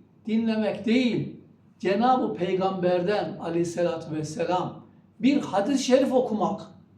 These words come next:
dinlemek de mevliddir. Şevahidün Nübüvve kitabı, efendim, sevgili Peygamberimizin bütün hayatını anlatıyor.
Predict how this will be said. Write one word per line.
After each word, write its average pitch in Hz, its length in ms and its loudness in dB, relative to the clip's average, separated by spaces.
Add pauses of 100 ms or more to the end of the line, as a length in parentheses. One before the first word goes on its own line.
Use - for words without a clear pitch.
(420)
dinlemek 240 640 2
de 339 80 -2
mevliddir. 190 960 -2 (600)
Şevahidün 233 880 4
Nübüvve 220 440 0
kitabı, 202 600 0 (560)
efendim, 180 680 -2 (200)
sevgili 202 540 -4
Peygamberimizin 180 1160 -2 (240)
bütün 233 280 -2
hayatını 247 640 4
anlatıyor. 196 760 -2